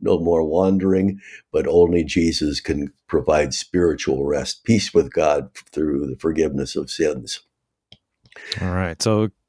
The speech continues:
Speaker 2: oh, did you have more? Sorry, I didn't mean to interrupt you.
Speaker 1: Um, well, the, uh, I'll mention one more because it shows up here in the first chapter right away.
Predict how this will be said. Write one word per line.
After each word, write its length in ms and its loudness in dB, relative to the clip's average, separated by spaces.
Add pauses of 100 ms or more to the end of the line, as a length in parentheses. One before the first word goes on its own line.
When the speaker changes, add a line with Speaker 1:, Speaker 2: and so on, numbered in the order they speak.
(140)
Speaker 2:
oh, 120 2
did 340 -4
you 60 4
have 80 2
more? 180 2
Sorry, 380 0
I 20 -2
didn't 180 2
mean 120 0
to 40 0
interrupt 260 0
you. 120 -8 (480)
Speaker 1:
Um, 680 0 (640)
well, 300 0
the, 180 2
uh, 440 0
I'll 260 2
mention 380 0
one 240 4
more 220 2
because 280 -2
it 100 -8
shows 280 4
up 160 0
here 180 4
in 80 0
the 80 -6
first 300 0
chapter 400 2
right 160 2
away. 360 0